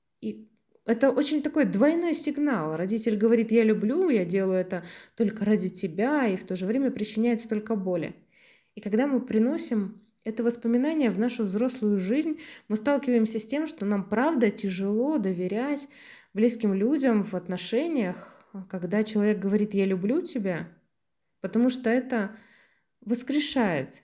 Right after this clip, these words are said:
те старые воспоминания, а, о том,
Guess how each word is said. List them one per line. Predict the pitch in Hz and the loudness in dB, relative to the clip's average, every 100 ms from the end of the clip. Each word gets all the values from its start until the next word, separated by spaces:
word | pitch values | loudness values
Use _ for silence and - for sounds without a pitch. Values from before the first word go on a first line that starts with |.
| _ - | _ -8
те | 233 233 185 180 175 | 0 2 2 -4 -10
старые | - 214 233 196 | -6 -2 0 0
воспоминания, | 170 170 170 175 170 190 294 302 202 170 - _ _ _ _ _ - | -2 -6 -8 -6 -4 -2 0 0 -2 -4 -12 _ _ _ _ _ -14
а, | 185 180 175 175 170 | -10 -8 -8 -10 -10
о | |
том, | 190 - 220 247 226 | -8 0 2 2 0